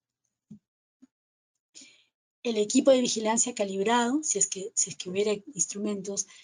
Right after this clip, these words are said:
instrumentos de medición, ¿no? La calibración, ¿no?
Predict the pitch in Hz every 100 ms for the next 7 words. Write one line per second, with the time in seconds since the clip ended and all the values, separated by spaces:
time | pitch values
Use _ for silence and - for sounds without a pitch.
0 | _ _ _ 175 196 202 196 202 196 202
1 | 208 - 311 311 311 - _ _ _ _
2 | _ 226 - - 214 202 202 202 202 202
3 | - 302 302 311 - _ _ _ _ _
4 | _ 214 233